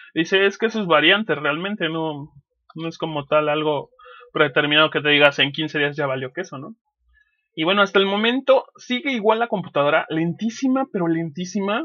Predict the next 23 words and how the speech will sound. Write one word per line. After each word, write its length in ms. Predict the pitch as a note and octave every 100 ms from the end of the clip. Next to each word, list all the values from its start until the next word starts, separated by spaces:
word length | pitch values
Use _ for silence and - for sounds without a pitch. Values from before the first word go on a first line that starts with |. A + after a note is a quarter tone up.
| E4+
Es 160 | F#3
una 200 | B3 B3+
i 80 | A#3
cinco 420 | A3+ A#3+ A#3 A3+
y 140 | A#3 E3+
está 220 | C#3+ F3+
así, 200 | F3+ F#3+
no 100 | G3
entiendo 360 | F#3+ F#3 F#3+ F3+
por 140 | C3+
qué. 240 | C#3 E3 D4 _ _ _ _ _ _ _ _ _ - - _
Tarda 300 | F3+ G3+ G3
alrededor 380 | E3+ E3 D3+ D#3+
de 120 | F3
quince 300 | F3+ F3 F#3
minutos 560 | D#3+ D#3 D3 F3 F3+ - - - - - _
como 280 | - E3 D3+
que 120 | D3
en 100 | D#3+
iniciarse 640 | D#3+ D#3+ D#3 G3+ F#3+ F#3+ F#3
bien, 360 | D#3+ D#3+ F3 G4+ _ _ _ _ _ _
pero 180 | - E3+
así, 360 | F3 G#3+ A3